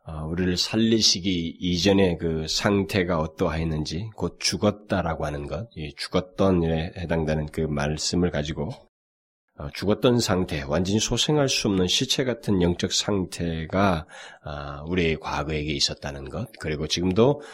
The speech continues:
아, 그리스도를 알지 못하는 자에게는 똑같은 상태가 그대로 지금 있다라고 하는 것을 말씀을 드렸습니다. 그러니까 성경이 말하는 생명은,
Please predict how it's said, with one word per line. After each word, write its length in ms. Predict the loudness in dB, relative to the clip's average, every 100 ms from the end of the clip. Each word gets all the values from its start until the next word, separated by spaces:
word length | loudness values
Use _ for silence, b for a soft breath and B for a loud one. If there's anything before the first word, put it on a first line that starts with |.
| B B
아, 180 | -12 -2
그리스도를 440 | 0 2 2 2
알지 220 | 2 2
못하는 400 | 0 0 0 -2
자에게는 400 | 0 0 0 -2
똑같은 420 | -4 -2 0 2 2
상태가 640 | 2 -2 -4 -4 -4 -6
그대로 400 | -4 0 2 2
지금 300 | 0 -4 -2
있다라고 520 | -4 -2 -2 -2 -6
하는 200 | -4 -4
것을 440 | -2 2 2 0 -4
말씀을 560 | -2 -2 -2 -6 -8 -6
드렸습니다. 720 | -4 -4 -6 -8 -12 -16 _ _ B B B B B
그러니까 160 | -2
성경이 420 | 2 4 6 6 6
말하는 520 | 4 2 2 2 2
생명은, 920 | -2 -2 0 0 2 2 0 -4 -10